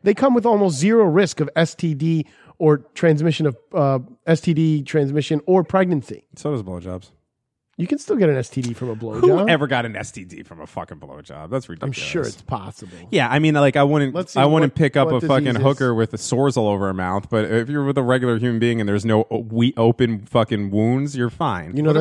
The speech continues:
Speaker 1: that's
Speaker 3: what
Speaker 1: the
Speaker 3: if
Speaker 1: whole
Speaker 3: her hand's bleeding, bro?
Speaker 2: <laughs> Yeah,
Speaker 1: Yeah.
Speaker 2: seriously.
Speaker 3: I'm gonna use this here blood as lubrication.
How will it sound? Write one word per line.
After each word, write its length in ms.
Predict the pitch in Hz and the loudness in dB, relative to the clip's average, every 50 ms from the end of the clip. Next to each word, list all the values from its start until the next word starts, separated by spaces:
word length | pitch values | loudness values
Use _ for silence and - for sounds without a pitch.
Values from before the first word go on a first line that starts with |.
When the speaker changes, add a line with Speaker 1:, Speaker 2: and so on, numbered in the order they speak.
| 156 | 2
Speaker 1:
that's 20 | 165 | 2
Speaker 3:
what 40 | 175 | 2
Speaker 1:
the 40 | 160 | 4
Speaker 3:
if 40 | 151 | 4
Speaker 1:
whole 80 | 156 185 | 4 2
Speaker 3:
her 60 | 170 | 2
hand's 480 | 143 131 143 170 180 190 202 202 170 | -2 -4 -4 -4 -2 -2 -2 -2 -4
bleeding, 400 | 151 135 139 127 113 101 107 104 | -6 -10 -10 -10 -10 -10 -12 -14
bro? 380 | 101 117 110 110 127 135 135 - _ _ _ _ _ | -14 -16 -16 -16 -14 -16 -16 -18 _ _ _ _ _
Speaker 2:
<laughs> 60 | - - - 466 480 480 508 523 - - - - - - 381 - _ | -16 -16 -16 -18 -20 -20 -20 -14 -4 -4 -4 -4 -2 -4 -6 -4 _
Yeah, 60 | 392 285 | -8 -4
Speaker 1:
Yeah. 300 | 220 220 269 202 139 127 | -4 -2 0 2 2 4
Speaker 2:
seriously. 400 | 220 214 226 226 208 139 - 208 | 4 4 6 4 4 2 2 0
Speaker 3:
I'm 40 | 226 | 0
gonna 80 | 226 226 | 2 2
use 120 | 214 190 | 2 0
this 180 | 208 208 196 196 | 0 -2 -2 -4
here 220 | 175 160 202 214 208 | -6 -2 -2 0 0
blood 260 | 190 208 208 214 202 | 2 0 0 2 0
as 140 | 190 160 165 | 0 -2 -2
lubrication. 760 | 196 220 226 202 226 - - - 190 170 156 - - 143 120 | 0 0 0 0 -2 -6 -4 -2 0 0 0 -2 -6 -10 -12